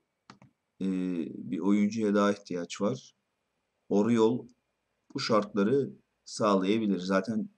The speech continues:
ee, dediğim gibi yedek olacak.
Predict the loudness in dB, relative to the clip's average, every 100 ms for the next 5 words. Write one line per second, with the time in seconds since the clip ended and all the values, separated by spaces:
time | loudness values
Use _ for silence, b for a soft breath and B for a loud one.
0 | -6 -4 -2 -4 0 0 2 2 2 0
1 | -2 -4 _ _ _ _ _ _ -10 -2
2 | 0 0 -2 -8 -8 -10 -10 -16